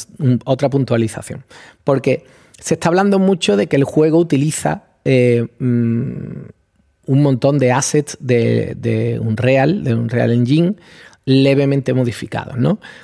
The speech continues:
Y vuelvo a repetir lo que dije antes con respecto al,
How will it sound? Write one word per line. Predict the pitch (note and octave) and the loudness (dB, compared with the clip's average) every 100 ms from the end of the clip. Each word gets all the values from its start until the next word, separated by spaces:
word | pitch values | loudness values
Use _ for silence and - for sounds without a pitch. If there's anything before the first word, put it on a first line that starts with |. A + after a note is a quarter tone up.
| - _ _ _ _ _ - _ _ _ _ _ - | -20 _ _ _ _ _ -20 _ _ _ _ _ -2
Y | D#3+ | 0
vuelvo | C#3+ B2+ D#3+ F3+ | 2 2 2 4
a | A3+ | 2
repetir | A3 F3+ - F#3 | 2 0 0 0
lo | A#3 E3 | 0 0
que | C3 | 0
dije | C#3+ D#3 | 2 2
antes | D3 E3 C#3+ | 2 0 -2
con | C3+ C3+ | -2 -2
respecto | C3 C#3 - C3 | -2 -4 -4 -2
al, | B2 - | -2 -4